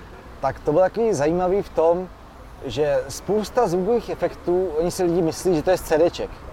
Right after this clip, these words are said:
Mají trošku pravdu, protože samozřejmě spousta těch ptáčků a těch různých potvor, jako,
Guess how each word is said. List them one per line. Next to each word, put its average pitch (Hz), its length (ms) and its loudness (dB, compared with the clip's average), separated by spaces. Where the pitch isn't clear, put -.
Mají 196 280 4
trošku 180 420 2
pravdu, 123 460 0
protože 151 340 2
samozřejmě 160 600 2
spousta 156 480 0
těch 185 180 0
ptáčků 156 800 -2
a 156 80 4
těch 160 180 -2
různých 143 320 -2
potvor, 143 440 -2
jako, 156 360 2